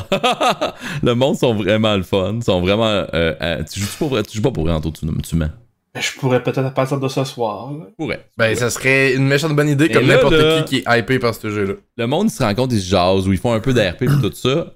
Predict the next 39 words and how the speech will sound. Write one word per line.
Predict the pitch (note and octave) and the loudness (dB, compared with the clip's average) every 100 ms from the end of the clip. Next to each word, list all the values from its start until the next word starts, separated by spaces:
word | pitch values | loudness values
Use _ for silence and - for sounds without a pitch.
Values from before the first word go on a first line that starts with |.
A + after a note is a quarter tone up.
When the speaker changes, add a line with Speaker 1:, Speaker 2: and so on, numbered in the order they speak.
| _ | _
Speaker 1:
mais | G2+ | -2
il | A2+ | 2
y | |
a | B2 - | 0 0
un | D3+ D#3 | 0 0
méchant | G2 - F2 | -2 0 -4
sur | D#2 D#2 | -2 -6
le | |
serveur. | - - D2 - - _ _ _ _ _ E2 | -4 -4 -4 -8 -12 _ _ _ _ _ -14
OK ? | - | -8
Il | G#2 - _ _ _ _ _ _ - | -10 -10 _ _ _ _ _ _ -6
y | A2 | -4
a | - | 0
un | F3+ | 0
méchant | G#3 C#3 F3 | 0 0 0
sur | G3+ C#3 | 0 -2
le | |
serveur | - A2 G#2 C3+ D3 | 0 2 4 2 0
qui | - A#2 - | -2 -2 0
roam, | G2+ G#2+ B2 D3 D3 A2 D#2+ E2 | 0 2 2 2 2 2 0 -2
il | F#2+ G2 | -4 0
roam | A#2 C#3 D#3 B2 | 2 2 2 2
dans | G2+ | 4
les | G2 F2 | 2 2
plaines, | G#2 F2+ G2 D3+ D#3+ A2+ - _ _ _ _ _ _ | 2 2 0 0 0 -2 -6 _ _ _ _ _ _
il, | - - | -18 -8
il | G#2+ | -6
tue | - - | -6 -8
tout | - E3 | -6 -6
ce | - - | -8 -10
qu'il | - E2+ | -4 0
voit, | E2+ F2+ | 2 2
puis | A2 F2+ | 0 0
il | E2+ | 2
loot | F#2+ G2+ - | 2 0 -2
tout | F2 | -2
le | D#2 | 0
monde, | D#2 C2+ - | -2 -2 -2
OK ? | - - | -4 -6